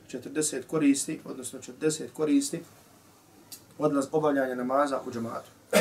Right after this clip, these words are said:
Šejh Džibrin, rahmetullahi alejhi, je, e, u jednom svom govoru spomenuo četrnaest posljedica kašnjenja na namaz. Znači, četrnaest stvari, da kažemo, koje maše čovjeka, koje ga mimoiđu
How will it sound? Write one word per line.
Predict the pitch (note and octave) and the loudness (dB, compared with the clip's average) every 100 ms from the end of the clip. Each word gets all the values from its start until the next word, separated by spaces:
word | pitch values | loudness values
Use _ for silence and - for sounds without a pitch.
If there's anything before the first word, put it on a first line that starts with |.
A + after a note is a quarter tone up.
| D#5+ D5 F3+ - - - - | 8 8 2 -8 -12 -12 -4
Šejh | - G3+ - - - | 6 6 6 -2 2
Džibrin, | F#3 E3 D#3 E3+ - - | 2 4 4 2 -6 -14
rahmetullahi | - C3 D3 C#3 B2+ | -14 -10 -4 0 0
alejhi, | B2+ C#3+ C3+ D3+ - _ _ _ _ - | 0 0 0 -2 -8 _ _ _ _ -6
je, | B2+ B2+ - - - | 0 0 -2 -12 -14
e, | A#2+ | -8
u | C#3 | -2
jednom | D#3+ C#3+ | 0 0
svom | C3 C3+ C3+ | -2 -4 -2
govoru | D#3 C#3 | -2 -2
spomenuo | - B2+ C#3+ D#3+ E3 F3 - - - - - - | -4 -8 -4 2 2 2 -4 -20 -20 -20 -20 -20
četrnaest | - C3+ F3+ G3 E3+ D#3+ - | -8 -4 -2 0 2 2 0
posljedica | F3+ E3+ D#3 D3 D3 - D#3+ F3 - - | 0 0 2 4 4 4 6 6 4 -6
kašnjenja | - D#3 - C3+ C3 | -8 -6 -6 -6 -4
na | B2+ | -2
namaz. | B2+ B2 A2+ A2 - _ _ _ _ _ _ | 0 0 -2 -6 -12 _ _ _ _ _ _
Znači, | - A#2 C3+ B2+ - | -14 -8 -8 -8 -12
četrnaest | C3 B2 E3+ D3 C3 | -12 -4 -2 -2 -2
stvari, | C#3+ D3 D3 D3+ - | 0 2 2 -2 -8
da | - | -12
kažemo, | - D3+ B2+ C3 C3+ - - - - _ - | 0 2 2 -2 -8 -14 -20 -20 -20 _ -4
koje | C3+ C3+ | 2 6
maše | E3+ - C3 | 6 6 0
čovjeka, | C#3 C#3 C3 C#3 - - _ _ _ _ _ | 0 -2 -2 -4 -10 -20 _ _ _ _ _
koje | C#3 C3+ | 0 2
ga | C3 | 2
mimoiđu | C3+ D#3+ E3 D3+ D3+ | 0 0 0 0 2